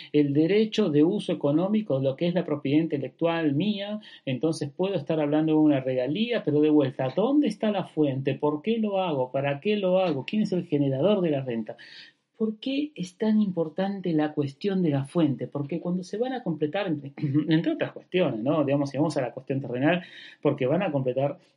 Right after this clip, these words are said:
el aplicativo de impuesto a las ganancias y empiezan a llamarme, ¿esto es fuente argentina o esto es fuente extranjera? Mira, yo no te lo voy a decir, soy un profesional independiente, estoy para asesorarte y para analizar el caso. Pero principalmente, no te lo puedo decir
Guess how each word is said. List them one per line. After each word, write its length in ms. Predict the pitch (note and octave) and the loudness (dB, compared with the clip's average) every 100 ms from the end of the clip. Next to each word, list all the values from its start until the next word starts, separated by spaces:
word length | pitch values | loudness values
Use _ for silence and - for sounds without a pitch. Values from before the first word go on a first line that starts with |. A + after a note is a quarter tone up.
| _ _ _ _ _ - | _ _ _ _ _ 2
el 140 | C#3 | 4
aplicativo 480 | B2 B2+ C3 D3+ D#3+ | 4 2 2 4 6
de 60 | |
impuesto 240 | D3 D3 C3+ | 6 4 0
a 40 | |
las 80 | B2+ | 0
ganancias 340 | C3+ E3+ F#3 | 2 2 2
y 40 | F#3 | 0
empiezan 320 | D3 D3 C#3 | 2 2 0
a 40 | |
llamarme, 460 | C3 C#3+ D#3+ D#3 G3 | 0 0 2 2 0
¿esto 140 | C4 | -2
es 80 | B3+ | -4
fuente 180 | A#3+ A3+ | -2 -4
argentina 460 | F#3+ G3+ A#3 C#4+ C4+ | -6 -4 0 2 2
o 60 | |
esto 120 | G3 | 0
es 100 | G3 | -4
fuente 180 | D#3+ D#3+ | -2 -2
extranjera? 340 | D3 C3+ B2+ A#2+ | -2 -4 -2 0
Mira, 160 | C#3 | -2
yo 140 | - A3 | -2 -4
no 100 | G3+ | -2
te 80 | |
lo 140 | B2+ B2+ | 0 4
voy 280 | E3 C#3+ A#2+ | 4 4 4
a 60 | |
decir, 320 | A2+ A2+ A2 | 0 -2 -6
soy 140 | G#2+ C3+ | -4 -4
un 80 | C3 | -4
profesional 420 | B2 C#3 B2+ A#2+ | -8 -10 -8 -6
independiente, 600 | A#2+ B2+ F3+ B3 C4 A#3+ | -6 -4 -2 0 0 -2
estoy 320 | C#3+ C#3+ D3+ | 0 2 2
para 240 | - B2+ A#2 | 0 -4 -4
asesorarte 500 | B2 D#3 C#3+ D#3+ A3 | -4 0 2 2 0
y 60 | |
para 160 | D3+ A#2+ | 0 -2
analizar 340 | A#2+ A#2 C3+ | -4 -4 -4
el 100 | B2 | -2
caso. 320 | D3+ B2+ - - - - _ | -2 -2 -4 -16 -20 -20 _
Pero 340 | E4+ G3 F3+ - | 2 4 0 0
principalmente, 840 | F#4+ D#4+ G#3+ F3+ C#3 C3+ A2+ A2 | 0 2 0 2 2 2 0 0
no 120 | A#3 | -2
te 100 | D4 | 0
lo 120 | E3 D#3 | 0 2
puedo 220 | D#4 D#3 | 2 2
decir 460 | C3 C3 C3 A#2+ | 0 -2 -6 -6